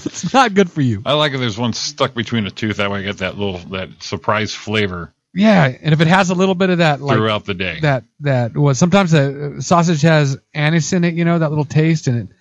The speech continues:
Speaker 1: it's like that little seed, and you're like, "Ooh, yeah, a little bit, a little bit later." <laughs>
Speaker 2: Yo, nice.
Speaker 1: That's what I'm about.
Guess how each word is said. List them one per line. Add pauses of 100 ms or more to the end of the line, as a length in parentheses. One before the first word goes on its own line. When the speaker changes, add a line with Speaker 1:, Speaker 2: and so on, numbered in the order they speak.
Speaker 1:
it's
like
that
little
seed,
and
you're
like,
"Ooh,
yeah,
a
little
bit,
a (340)
little
bit
later." (120)
<laughs>
Speaker 2:
Yo,
nice.
Speaker 1:
That's
what
I'm
about.